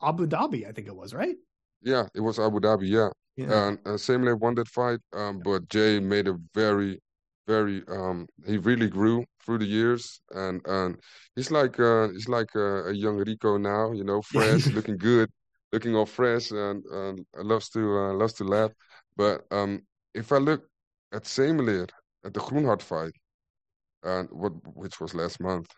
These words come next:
Speaker 2: it's, it's, it's crazy that he's already defend-, defending his title.
Speaker 1: Yeah.
Speaker 2: Um, he, he really surprised me, and I know he, I always knew he's, he was technical, but he's not a real finisher if you look at his record. But wow, he really impressed me. And,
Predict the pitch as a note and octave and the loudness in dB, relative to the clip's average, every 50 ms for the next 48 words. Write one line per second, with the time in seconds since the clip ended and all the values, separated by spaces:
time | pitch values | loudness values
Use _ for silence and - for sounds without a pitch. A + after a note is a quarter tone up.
0 | _ - - - - C#2+ C2+ - _ - D2 D2+ D2 - - - - - - - | _ -18 -18 -16 -18 -18 -20 -20 _ -14 -14 -14 -14 -14 -16 -16 -14 -16 -16 -8
1 | - - G2+ G2+ G2+ F#2 E2 F2+ E2+ - G2 F#2 F2+ F2+ F2 E2+ F2 E2 F2 E2+ | -2 0 0 0 0 0 -2 -2 -2 0 0 0 0 0 -2 -4 -4 -6 -6 -2
2 | - G2 F#2+ F#2 - - - - - - F2+ F2+ F2 E2+ E2+ - G2 F#2+ G2 G2 | 0 0 0 0 -2 -4 -10 -12 -6 -6 -4 -4 -2 -6 -2 0 2 4 4 2
3 | F2+ - _ _ - _ _ _ _ - E2 D#2+ D2+ - F#2 G2 F#2+ F#2+ F#2+ F#2 | 2 0 _ _ -20 _ _ _ _ -6 -6 -4 -2 0 0 2 2 2 0 -2
4 | - _ _ _ _ _ _ - - G2+ G#2 - A2+ G#2+ F#2+ G#2 A2 G2+ F#2+ - | -4 _ _ _ _ _ _ -12 -10 -10 -4 0 0 2 4 4 4 4 2 -2
5 | G2 - - G2+ F#2+ F#2+ F2+ - F2 F2+ F2 E2+ G2 _ _ _ _ - F#2 G2 | -4 -2 -2 -2 -2 -2 -4 -6 -8 -8 -8 -10 -12 _ _ _ _ -6 -6 -4
6 | - D#2+ G2+ G2+ G#2 A2+ A#2 A2+ G#2 G#2 - - - - G#2 G2+ G#2+ A#2+ A#2 A#2 | 0 0 2 4 6 6 6 6 6 2 -2 -4 -4 -2 2 4 4 4 4 2
7 | A2 G#2+ - G#2 G2 G#2 G#2 G#2 G2 F2 D2+ F#2 F#2 - - E2+ G2 F2+ F2+ - | 0 0 0 0 2 2 2 2 0 -2 -4 -8 -10 -10 -8 -8 -8 -8 -8 0
8 | - A2 G#2 - F#2+ F#2 F2+ - F#2+ F#2 F2+ - F#2 - - G#2 G#2 G#2 G2+ F#2+ | 2 2 2 4 2 -4 -2 0 0 0 0 0 -4 -4 0 0 0 0 0 -4
9 | F2+ G2 A2 G#2+ G2+ - _ _ G#2 G#2+ G#2+ A2 A2 - A#2+ A#2+ C3 C3+ - - | -2 0 0 0 0 -4 _ _ -2 0 0 0 2 2 2 2 2 -2 -4 -10
10 | D#2+ - - G2 F#2+ - F#2+ F2+ E2 F#2 G2 A2 A2 - B2+ C3+ - _ _ _ | -12 -10 -6 -6 -4 -4 -4 -8 0 4 4 4 4 4 2 2 2 _ _ _
11 | _ _ _ _ _ _ _ _ _ _ G2 F#2+ E2+ - C2+ E2+ F#2 G#2 G#2+ F#2+ | _ _ _ _ _ _ _ _ _ _ -6 -6 -6 -6 -2 2 4 4 6 4
12 | F2 F2+ F2+ F2 E2+ F#2 G2 F#2+ F#2 F#2 F2+ _ - F#2+ F#2+ F#2 - - F2 F2 | 4 2 0 -2 0 0 0 0 0 -2 -4 _ -2 -2 -2 -2 -4 -8 -8 -8
13 | E2+ E2+ - _ _ _ _ - F#2 F#2 F2+ F2 | -8 -10 -12 _ _ _ _ -6 -4 -4 -4 -4